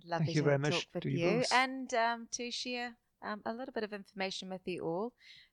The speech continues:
Speaker 1: Fairly broad subject, but, um,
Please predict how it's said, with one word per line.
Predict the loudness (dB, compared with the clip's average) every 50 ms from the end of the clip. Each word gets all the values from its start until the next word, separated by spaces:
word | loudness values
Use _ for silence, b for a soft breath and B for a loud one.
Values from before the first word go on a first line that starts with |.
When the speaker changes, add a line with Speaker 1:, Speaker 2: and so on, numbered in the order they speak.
| _ _
Speaker 1:
Fairly | -4 -4 -4 -4
broad | -4 -4 -4 -4 -4 -4 -6
subject, | 0 2 4 4 4 2 0 -2 -2 -2 -4 -2 2
but, | 2 4 4 2 -2 _ _ _ _ _ _ _ _ _ _ _ _ _ _ -10
um, | -8 -8 -8 -8 -10 -14